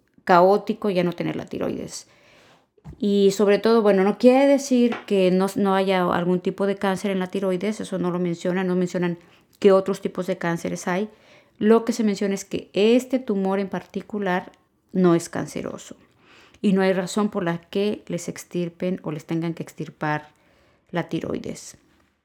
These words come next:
Y es que, bueno, l-, ah, bueno, quizás no es muy prudente este comentario que voy a hacer, pero aquí en Estados Unidos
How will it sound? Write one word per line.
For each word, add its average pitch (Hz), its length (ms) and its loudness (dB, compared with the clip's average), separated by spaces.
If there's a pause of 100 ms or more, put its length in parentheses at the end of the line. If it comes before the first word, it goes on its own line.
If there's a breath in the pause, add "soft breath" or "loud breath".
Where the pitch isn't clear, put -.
(1000)
Y 214 100 8
es 214 120 4
que, 262 140 4
bueno, 196 300 4
l-, 123 200 -6 (280)
ah, 170 280 -10
bueno, 180 220 -4
quizás - 640 -4 (340)
no 185 240 4
es 190 80 4
muy 196 100 0
prudente 180 520 -2
este 180 200 -8
comentario 175 480 -4
que 180 100 -6
voy 175 160 -2
a 180 40 -2
hacer, 196 320 -6
pero 170 400 0 (600 loud breath)
aquí 190 200 -2
en 208 60 4
Estados 240 400 0
Unidos 214 600 -2